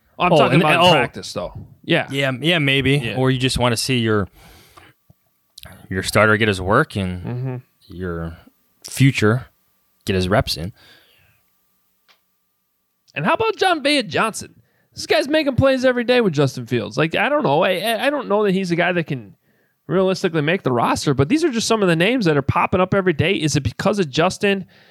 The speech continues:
Speaker 1: Is it, are these guys actually doing things? So I, I, I find that one intriguing too. Um,
Speaker 2: Yeah.
Speaker 1: and,
Speaker 2: Chris
Speaker 1: and Tonga,
Speaker 2: Lacey, Rodney Adams, yeah.
Speaker 1: Tonga on the defensive side,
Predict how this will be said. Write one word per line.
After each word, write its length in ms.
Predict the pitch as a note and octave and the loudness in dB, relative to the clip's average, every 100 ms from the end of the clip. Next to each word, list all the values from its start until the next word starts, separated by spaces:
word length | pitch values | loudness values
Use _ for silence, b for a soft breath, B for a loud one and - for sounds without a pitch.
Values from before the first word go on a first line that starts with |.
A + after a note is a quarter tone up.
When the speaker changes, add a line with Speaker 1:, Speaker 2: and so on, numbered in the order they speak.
| b b b | b b b
Speaker 1:
Is 240 | D3 C#3+ | 0 2
it, 240 | C3+ - _ _ _ _ _ _ _ - | 0 0 _ _ _ _ _ _ _ -4
are 100 | C#3 | 0
these 160 | D#3+ | 0
guys 260 | C#3 F3+ E3+ | 0 -2 0
actually 280 | E3+ - D3 | -2 0 -2
doing 360 | B2+ E3+ G#3 | 0 2 0
things? 300 | C3 G2+ G2 | -2 -8 -6
So 220 | - D3+ C#3 | 0 0 2
I, 400 | C#3 D#3 C#3+ - b b b b | 0 0 0 -4 b b b b
I, 140 | C3+ - | -6 -4
I 140 | D3 | -4
find 280 | D#3+ F3 E3 | -2 -2 0
that 140 | D#3 D#3+ | 0 2
one 140 | C#3+ | 0
intriguing 440 | A#2+ - B2+ A#2 G#2+ | 0 0 0 0 -2
too. 260 | A2+ G#2 - - _ _ _ _ | -2 -4 -6 -20 _ _ _ _
Um, 380 | A2+ B2+ C3 - - | -2 0 -2 -6 -14
Speaker 2:
Yeah. 80 | - | -6
Speaker 1:
and, 180 | F3 G3+ | -2 -2
Speaker 2:
Chris 220 | - G#3+ C3 | 0 0 2
Speaker 1:
and 100 | - | 4
Tonga, 80 | E4 | 4
Speaker 2:
Lacey, 360 | E4 D3 C3 A#2 | 4 4 4 4
Rodney 400 | A#2 C3 C3 B2 | 2 0 0 2
Adams, 400 | B2+ C3 B2+ - | 2 0 -4 -8
yeah. 240 | G#2+ G2+ F#2+ b b b | -4 -6 -6 b b b
Speaker 1:
Tonga 320 | F3+ C4+ B3 | 0 2 2
on 120 | E3+ | 2
the 80 | D3+ | 0
defensive 540 | D3 D4 - A#3+ - A2 | 0 -2 0 -2 -4 -10
side, 360 | - E2 D2 | -10 -12 -14